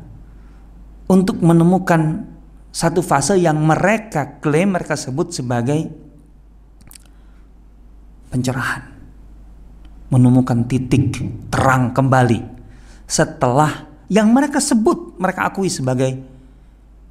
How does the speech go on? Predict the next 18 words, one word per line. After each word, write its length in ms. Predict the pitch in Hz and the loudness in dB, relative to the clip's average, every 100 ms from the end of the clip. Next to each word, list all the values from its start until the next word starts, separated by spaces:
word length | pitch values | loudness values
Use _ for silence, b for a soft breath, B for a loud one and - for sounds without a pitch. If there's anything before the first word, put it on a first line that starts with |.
| - | -4
abad 480 | 127 123 127 120 - - - - - - | -2 0 -2 -6 -12 -18 -20 -20 -10 -4
kegelapan. 480 | 120 110 104 - - - - - - - - - - - - - - - - - - - | -2 -2 -2 -6 -8 -20 -20 -20 -20 -20 -20 -20 -20 -20 -20 -20 -20 -20 -20 -20 -20 -2
Artinya 400 | - 165 190 285 | -2 2 4 4
sejarah 480 | 294 180 143 151 160 | 4 2 4 4 4
Eropa, 640 | 175 226 262 131 113 120 | 4 2 2 0 -2 -6
sejarah 320 | - 131 127 | -2 2 2
Eropa, 480 | - 156 170 120 117 | 2 0 0 0 -4
mereka 480 | 196 208 202 196 220 | 0 2 0 0 -4
sendiri 400 | 202 190 208 160 | -4 -6 -4 -4
atau 160 | 143 135 | -4 -6
sejarah 320 | 127 131 127 | 0 0 2
Barat, 320 | 151 151 131 | 0 -2 -4
mereka 240 | 147 135 | -6 -8
sendiri 160 | 123 160 | -8 -6
mengakui 400 | 139 113 135 147 | -6 -6 -6 -6
ada 240 | 117 120 | -4 -4
yang 80 | 131 | -4
disebut 240 | - 139 | -6 -10